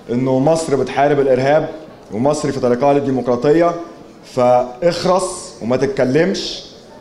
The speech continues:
ولما تشوف أي انتهاك عديها دلوقتي، عشان إحنا أصلنا في ظروف صعبة. اللي أنا أعرفه إنه دي شغلة الشرطة والجيش، والمفروض إن أنا أبقى عايش آمن في بيتي.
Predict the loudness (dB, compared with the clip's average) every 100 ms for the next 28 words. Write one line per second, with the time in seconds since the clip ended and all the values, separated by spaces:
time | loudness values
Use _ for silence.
0 | -20 -20 -4 0 2 0 0 2 2 2
1 | 0 2 2 2 -2 -8 -2 -2 -2 0
2 | 0 2 0 2 2 2 2 0 0 -2
3 | 0 -2 0 0 0 0 -2 -2 -2 -2
4 | -6 -16 -20 -20 -20 -20 -20 -18 -6 0
5 | 2 2 2 2 2 0 0 -12 -18 -8
6 | -4 -2 -2 -2 0 2 4 4 2 2
7 | 2 0 -2 -6 -6 0 2 2 2 2
8 | -2 -12 -4 -4 2 2 2 -2 -8 -12
9 | -20 -20 -20 -10 -2 0 0 2 2 4
10 | 4 4 4 4 2 4 2 2 2 4
11 | 4 0 0 2 2 2 -2